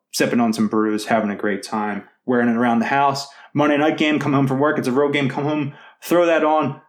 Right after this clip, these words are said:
throw my Eagles camo bucket hat on, crack open a cold one, and get ready for a great night. And then I also bought a dual pack. I don't know how this person was selling it, but I thanked them for it. It was a PlayStation two two-pack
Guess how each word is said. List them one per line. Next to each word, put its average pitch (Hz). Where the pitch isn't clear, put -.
throw 170
my 160
Eagles 160
camo 151
bucket 143
hat 139
on, 135
crack 147
open 147
a 113
cold 135
one, 120
and 113
get 120
ready 117
for 110
a 107
great 104
night. 95
And 131
then 170
I 165
also 147
bought 98
a 131
dual 214
pack. -
I 147
don't 196
know 208
how 175
this -
person 175
was 147
selling 180
it, 160
but 117
I 135
thanked 165
them 107
for 95
it. -
It 185
was 135
a -
PlayStation 202
two 175
two-pack 156